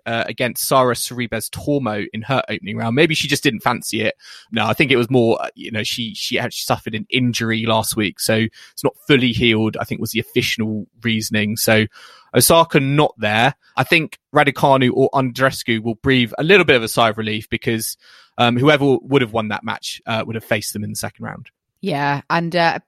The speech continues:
Speaker 2: Karolina Pliskova will be hoping she doesn't get blasted off the court, uh,
Speaker 1: Mm.
Speaker 2: without losing a game like she did in last year's
Speaker 1: <laughs> Very
Speaker 2: final.
Speaker 1: good.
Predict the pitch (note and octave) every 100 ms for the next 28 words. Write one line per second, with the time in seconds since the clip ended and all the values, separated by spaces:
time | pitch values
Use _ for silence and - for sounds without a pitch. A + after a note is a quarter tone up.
0 | _ C#4+ C4 B3 A#3 A#3+ A3 - F3+ E3+
1 | E3 F3 F3+ E3+ F#3+ D#3 D#3 C#3+ - F#3+
2 | E3+ E3 D#3 A2+ - D#3+ D#3 D3+ - -
3 | C#3+ D#3 - D#3 B2 - - C#3+ C#3+ B2+
4 | A2+ D3+ C#3+ D3+ C#3+ C#3+ C#3+ D3+ C#3+ C#3
5 | C3+ C#3 C#3 D#3+ D#3 C#3+ C#3+ D3 D3 -
6 | D#3 D#3 E3 D#3 A#2 A2 A2 G#2 -